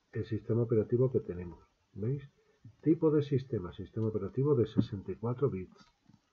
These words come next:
En mi caso, podría funcionar perfectamente con,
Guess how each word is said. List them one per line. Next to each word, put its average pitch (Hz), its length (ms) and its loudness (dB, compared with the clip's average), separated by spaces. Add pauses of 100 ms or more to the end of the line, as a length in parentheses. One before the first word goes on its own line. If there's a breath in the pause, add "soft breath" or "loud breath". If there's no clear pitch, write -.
(920)
En 90 120 -12
mi 92 100 -10
caso, 131 520 2 (3750)
podría 101 240 -4
funcionar 117 480 0
perfectamente 120 800 0
con, 95 480 -2